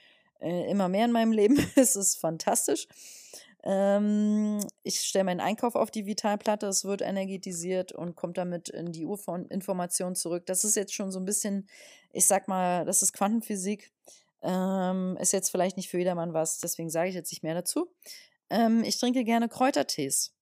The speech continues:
und ich trinke aber auch gern Kaffee und momentan auch relativ viel. Also für mich sind zwei Tassen am Tag viel und weil ich zwei Tassen am Tag trinke, trinke ich auch zwei Tassen Kräutertee und so versuche ich es ein bisschen auszugleichen. Dann nehme ich noch von Pro Energetik, die, das ist jetzt keine Werbung,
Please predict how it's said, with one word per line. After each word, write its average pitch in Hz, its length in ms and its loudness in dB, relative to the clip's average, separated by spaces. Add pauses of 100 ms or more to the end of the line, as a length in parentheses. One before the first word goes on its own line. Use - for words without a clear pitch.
(120)
und 190 280 -4
ich - 120 -6
trinke 226 240 -2
aber 202 140 2
auch 208 100 2
gern 208 200 0
Kaffee 143 480 -6 (120)
und 180 160 -6
momentan 196 480 -2
auch 196 160 -4
relativ 180 400 -2
viel. 214 260 -2
Also 151 220 -2
für 170 140 -10
mich 180 180 -4
sind 175 140 -6
zwei 175 180 0
Tassen 180 260 -6
am 160 120 -8
Tag - 280 -8
viel 269 360 -2 (580)
und 180 120 -8
weil 180 120 4
ich - 220 -2 (100)
zwei 190 220 0
Tassen 190 240 -2
am 175 120 -4
Tag 175 240 -4
trinke, 262 380 -2
trinke 208 240 -4
ich 202 120 -4
auch 185 160 -2
zwei 156 200 -4
Tassen 185 360 -4
Kräutertee - 600 -4 (380)
und 190 160 -6
so 196 180 0
versuche 185 380 -4
ich 185 60 -6
es - 100 -6
ein 170 100 -6
bisschen 185 400 -4 (140)
auszugleichen. - 880 -6 (480)
Dann 208 180 2
nehme 233 160 4
ich 220 100 -2
noch 208 140 -2
von 196 180 -6
Pro 208 180 -2
Energetik, 196 640 -4
die, 180 200 -6
das 175 120 -4
ist - 40 -2
jetzt - 180 -4
keine 226 260 2
Werbung, 202 380 2